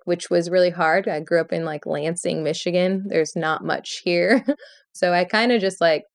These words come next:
tried to find, like, other punks or other people who cared, found a record store,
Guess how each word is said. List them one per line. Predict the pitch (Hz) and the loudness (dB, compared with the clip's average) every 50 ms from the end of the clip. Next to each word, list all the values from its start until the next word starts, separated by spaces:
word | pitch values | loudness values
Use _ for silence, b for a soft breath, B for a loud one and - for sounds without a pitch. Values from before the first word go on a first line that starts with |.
| _ _ | _ _
tried | - - 180 175 | -2 0 2 2
to | 175 175 | 2 -2
find, | - - 170 170 170 170 165 | -2 -2 0 0 0 0 0
like, | 156 160 160 151 - _ - - _ - | 0 0 0 0 -2 _ -14 -12 _ 0
other | 180 185 180 175 170 | 2 4 6 4 4
punks | 170 - - - 180 165 170 165 165 170 - - | 4 0 -4 -2 0 2 2 0 -2 -4 -6 -4
or | - 175 175 - | 0 0 0 2
other | 175 180 180 180 | 4 4 4 2
people | 180 - 190 175 - - 185 | 2 0 -4 -2 0 0 0
who | 180 180 165 165 - - | 0 0 -4 -6 -8 -8
cared, | - 185 160 156 160 165 170 165 170 180 - | -4 -2 0 2 2 2 2 2 0 -2 -2
found | - 202 185 180 170 | -2 0 2 2 2
a | 170 | 2
record | 165 160 160 165 - 180 175 165 170 - | 2 2 0 -2 -2 -2 -2 -2 -2 -4
store, | - - 180 170 170 165 165 165 175 180 | -6 -2 0 2 2 2 2 0 -2 -4